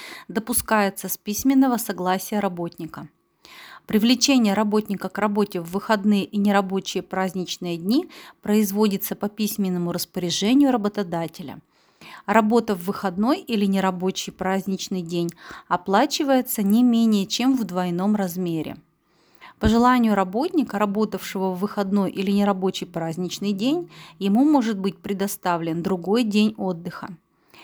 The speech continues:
В этом случае работа в выходной или нерабочий праздничный день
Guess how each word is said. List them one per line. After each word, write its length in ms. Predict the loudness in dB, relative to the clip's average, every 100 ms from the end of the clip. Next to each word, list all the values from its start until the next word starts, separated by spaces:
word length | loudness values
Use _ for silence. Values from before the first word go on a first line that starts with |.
| -20 -6
В 100 | 0
этом 280 | 2 4 2
случае 580 | 2 -2 -2 -2 -6 -10
работа 540 | -2 0 2 0 0
в 120 | -2 -2
выходной 540 | 0 0 2 4 2
или 220 | 0 -2
нерабочий 580 | 0 0 -2 -2 -4 -6
праздничный 680 | -6 -2 0 -2 -4 -2 -2
день 320 | 0 0 0